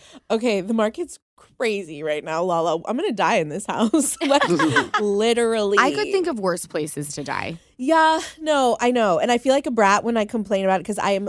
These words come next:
Speaker 1: so in love with my house. So in love with it. But for two children, there's not that much to do.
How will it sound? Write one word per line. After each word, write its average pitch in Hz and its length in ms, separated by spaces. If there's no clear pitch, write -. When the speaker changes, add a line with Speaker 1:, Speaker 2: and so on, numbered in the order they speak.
Speaker 1:
so 226 400
in 262 120
love 220 160
with 196 120
my 185 160
house. 156 440
So 269 440
in 262 80
love 220 160
with 196 120
it. 190 180
But - 180
for 226 120
two 269 520
children, 226 760
there's 247 240
not 240 260
that 277 140
much 254 280
to 233 120
do. 202 440